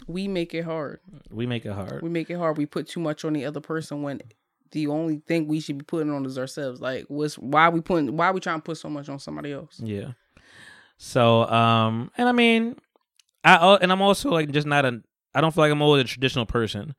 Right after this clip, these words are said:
Speaker 2: you know, at my spirit. So I'm just like, some stuff I just like to feel out. I'm like, "Yo, we, we can make our own," similar to what we talked about before. Like, we can make our own rules. None of this
Speaker 1: You got to.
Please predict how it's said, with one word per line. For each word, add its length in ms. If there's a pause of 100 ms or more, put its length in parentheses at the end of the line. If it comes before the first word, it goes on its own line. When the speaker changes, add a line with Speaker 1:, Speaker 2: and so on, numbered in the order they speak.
(400)
Speaker 2:
you 120
know, 140
at 200
my 180
spirit. 520 (240)
So 240
I'm 160
just 140
like, 320 (1120)
some 200
stuff 160
I 40
just 80
like 100
to 80
feel 400
out. 180
I'm 100
like, 120
"Yo, 120
we, 180
we 100
can 160
make 180
our 80
own," 320 (180)
similar 320
to 60
what 80
we 60
talked 140
about 180
before. 240
Like, 280 (380)
we 120
can 120
make 140
our 80
own 260
rules. 580
None 200
of 60
this 400
Speaker 1:
You 120
got 240
to. 300